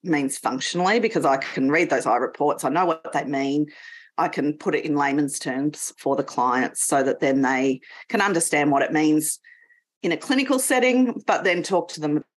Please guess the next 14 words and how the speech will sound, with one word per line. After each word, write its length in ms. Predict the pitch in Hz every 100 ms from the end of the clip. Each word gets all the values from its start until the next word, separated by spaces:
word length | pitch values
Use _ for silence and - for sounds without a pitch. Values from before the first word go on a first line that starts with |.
| _
about 100 | -
how 160 | - 151
it 80 | -
means 220 | 135 139
in 60 |
a 40 | 131
functional 380 | - 143 - 139
setting, 320 | - 127 147
because 260 | - 170
they 180 | 160 151 -
often 240 | - 147
don't 200 | 127 -
marry 300 | 151 123 127
up. 240 | 120 -